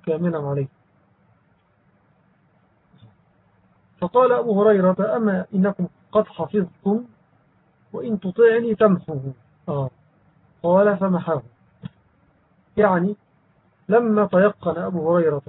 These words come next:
<laughs> أن مروان وصاحبه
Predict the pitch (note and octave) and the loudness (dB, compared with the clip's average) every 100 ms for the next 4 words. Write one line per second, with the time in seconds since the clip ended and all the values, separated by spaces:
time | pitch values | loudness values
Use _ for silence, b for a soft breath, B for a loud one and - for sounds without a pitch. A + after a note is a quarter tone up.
0 | - _ - F#3 C#3+ _ _ _ _ _ | -20 _ -10 -10 -10 _ _ _ _ _
1 | _ _ - _ _ _ _ _ _ _ | _ _ -20 _ _ _ _ _ _ _
2 | A3+ G3 F#3 E3 E3 G3 G#3+ G#3+ G3 E3+ | -4 0 2 2 2 2 2 2 -2 -4
3 | F3 D#3 F#3 D#3+ | -4 -4 -4 -4